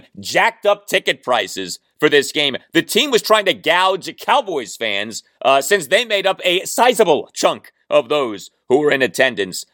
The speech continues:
on Sunday. Well, sadly, those Cowboys fans were treated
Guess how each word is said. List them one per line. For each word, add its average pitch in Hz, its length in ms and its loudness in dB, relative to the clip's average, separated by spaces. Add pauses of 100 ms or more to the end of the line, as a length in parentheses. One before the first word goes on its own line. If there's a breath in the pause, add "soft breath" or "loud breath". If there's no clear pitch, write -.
(160)
on 107 280 0
Sunday. 80 560 -4
Well, 131 380 0
sadly, 160 600 -2 (200)
those 160 220 -2
Cowboys 151 540 -2
fans 131 340 -2
were 123 80 -2
treated 120 520 0